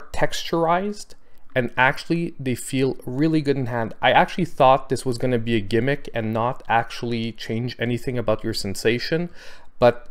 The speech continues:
no, the texture on them actually really feels good over long playing sessions, and it does just give you that right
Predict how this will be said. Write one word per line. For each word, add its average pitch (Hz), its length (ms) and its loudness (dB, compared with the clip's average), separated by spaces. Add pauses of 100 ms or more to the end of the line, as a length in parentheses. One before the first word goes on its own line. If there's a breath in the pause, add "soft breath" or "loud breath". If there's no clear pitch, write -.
(140)
no, 143 340 6
the 127 120 0
texture - 540 0
on 135 180 2
them 147 240 -2
actually 127 420 -2
really 123 380 -2
feels 127 460 -4
good 120 320 -2
over 110 240 -2
long 110 280 0
playing 139 300 -2
sessions, 151 540 -4 (420 loud breath)
and 143 300 8
it 123 180 0
does 143 300 6 (160)
just 127 400 -2
give 123 180 -2
you 131 140 -2
that 117 200 4
right 120 300 4